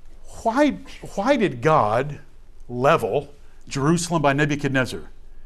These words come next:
Well, the Bible tells us they hadn't kept the Sabbath day. The Bible tells us they had put, Manasseh had put some idols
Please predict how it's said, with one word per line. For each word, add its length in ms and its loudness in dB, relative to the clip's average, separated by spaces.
Well, 520 2
the 80 -8
Bible 280 2
tells 340 0
us 140 -6
they 140 -4
hadn't 280 -2
kept 260 -4
the 80 -8
Sabbath 440 -4
day. 340 -10
The 100 -2
Bible 280 4
tells 340 2
us 180 -2
they 120 -2
had 180 -2
put, 260 -2
Manasseh 520 0
had 200 -6
put 300 -2
some 480 -2
idols 420 2